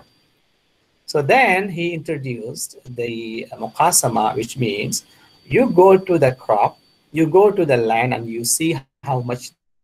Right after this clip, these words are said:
they have crops. From the crops,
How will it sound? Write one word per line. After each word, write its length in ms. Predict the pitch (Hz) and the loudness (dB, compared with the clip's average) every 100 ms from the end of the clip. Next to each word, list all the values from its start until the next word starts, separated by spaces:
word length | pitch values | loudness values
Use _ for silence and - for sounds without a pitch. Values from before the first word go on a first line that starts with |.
| _ _ | _ _
they 100 | 107 | -8
have 260 | 110 107 - | -4 -6 -6
crops. 500 | - 98 - - - _ _ _ _ _ _ _ | -6 -6 -6 -16 -16 _ _ _ _ _ _ _
From 240 | 180 190 185 | 2 4 4
the 180 | 165 - _ | 2 2 _
crops, 800 | - 254 269 170 160 - - - | 4 6 8 8 6 2 -6 -8